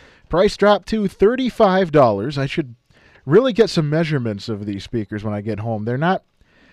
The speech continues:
they're not bookshelf speakers, but they're not huge either. They're kinda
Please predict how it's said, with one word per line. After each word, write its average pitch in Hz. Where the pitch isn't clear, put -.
they're 147
not 202
bookshelf 180
speakers, 180
but 165
they're 160
not 180
huge 165
either. 104
They're 120
kinda 127